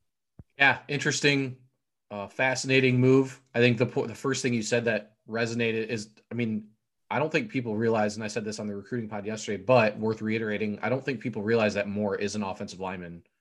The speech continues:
by trade, right? I, I think if you polled Michigan fans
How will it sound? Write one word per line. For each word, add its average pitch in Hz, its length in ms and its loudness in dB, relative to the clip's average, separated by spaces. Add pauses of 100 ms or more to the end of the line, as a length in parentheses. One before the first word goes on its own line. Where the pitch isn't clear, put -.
(400)
by 92 140 -8
trade, 90 380 -8 (240)
right? 95 340 -4
I, 110 100 -4
I 110 80 -4
think 123 260 -2 (500)
if 104 160 -8
you 104 280 0 (200)
polled 127 380 2
Michigan 117 400 0
fans 107 540 -2